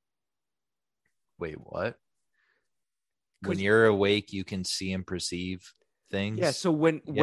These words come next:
Speaker 1: Yeah.
Speaker 2: we're here, when we're here, if we see something and we can explain it, we've seen it.
Speaker 1: Okay.
Speaker 2: But like last episode, if we're going ghost hunting, if we're doing something and we see a shadow figure or we see an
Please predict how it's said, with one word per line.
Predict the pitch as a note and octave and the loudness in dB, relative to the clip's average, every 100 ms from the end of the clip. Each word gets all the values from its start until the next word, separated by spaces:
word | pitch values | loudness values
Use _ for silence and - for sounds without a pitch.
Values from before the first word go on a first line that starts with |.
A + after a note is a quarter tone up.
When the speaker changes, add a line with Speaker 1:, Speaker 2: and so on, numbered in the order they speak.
| D#3 | 2
Speaker 1:
Yeah. | C#3+ | 2
Speaker 2:
we're | E3 F#3+ | 2 0
here, | E3+ F#3+ D3 - - | -2 0 0 -2 -10
when | _ B2+ C3+ | _ -6 -2
we're | C#3+ C#3+ | -2 -4
here, | C3 B2+ G#2+ - | -2 -4 -4 -8
if | - B2 | -8 -6
we | C#3 D#3+ | -4 -4
see | - F3+ | -4 -4
something | D#3 - C#3 D3 C3+ | -4 -4 -6 -4 -2
and | C3 | 0
we | A#2+ | 0
can | A#2+ - | -4 -6
explain | A2+ - - A#2+ A#2 A2 | -8 -8 -10 -8 -6 -6
it, | A2+ | -8
we've | A#2 A2 - | -8 -8 -8
seen | - G#2+ F2 | -12 -14 -18
it. | - _ _ _ _ _ _ _ _ _ _ - | -20 _ _ _ _ _ _ _ _ _ _ -4
Speaker 1:
Okay. | G2+ - C#2+ E2+ | -2 0 -2 -2
Speaker 2:
But | C#3 B2+ - | -2 -2 -4
like | C3 C3 D#3 - | -4 0 0 0
last | C#3+ D3+ E3 - D3+ | 0 2 2 0 -2
episode, | A#2 A#2+ - A2 A2 A2 - _ _ _ _ | -2 -4 -6 -8 -8 -10 -20 _ _ _ _
if | - C3 - | -4 -2 -4
we're | A#2 C3+ D#3 D#3+ | 4 6 8 6
going | C#3+ C#3 C3+ B2+ | 4 2 2 0
ghost | A2+ C3 C3 - | 4 6 6 0
hunting, | A#2+ A2 G#2 G2+ | -4 -4 -4 -6
if | G2+ G2 | -8 -8
we're | A2+ B2+ C3 | 0 2 2
doing | A#2 B2 A#2 | 0 -4 -4
something | G2+ A2 G#2 A2+ | -6 -10 -10 -10
and | A2 | -8
we | A2+ B2+ | -6 -8
see | - C#3+ | -6 -6
a | B2 | -6
shadow | - D3+ C#3+ D3 | -6 -4 -2 -2
figure | C3+ A2 G#2 A2 B2 | -2 -6 -8 -8 -6
or | A2+ | -4
we | A#2 A#2+ | -2 -4
see | - C3 | -4 -4
an | B2 | -4